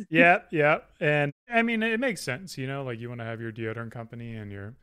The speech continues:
Speaker 2: shampoo company and this and that. But how do you, you know, as a bootstrap company, having three fragrances, you know, really can become a challenge, you know, hitting or, or having M O Qs and being able to order enough? Do you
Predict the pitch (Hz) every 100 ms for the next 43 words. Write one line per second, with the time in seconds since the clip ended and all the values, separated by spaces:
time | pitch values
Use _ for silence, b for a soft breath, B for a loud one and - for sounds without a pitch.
0 | _ _ _ - 120 117 113 110 104 107
1 | 104 98 101 107 101 101 107 _ _ _
2 | _ _ - 147 151 - - 123 190 240
3 | 233 175 156 196 _ _ _ 160 147 135
4 | 127 120 180 - 139 - 160 156 147 127
5 | 120 127 139 131 - 139 117 135 135 131
6 | 117 120 110 110 - - - 147 127 113
7 | 113 135 135 131 127 - - 127 117 -
8 | 123 110 - 135 120 113 110 110 - -
9 | _ _ _ _ - 120 104 131 131 123
10 | 123 110 113 170 110 107 117 120 117 110
11 | 135 - 143 135 113 - 139 139 143 139
12 | 135 127 120 117 117 120 117 113 117 139
13 | 135 135 135 135 - 131 139 147 139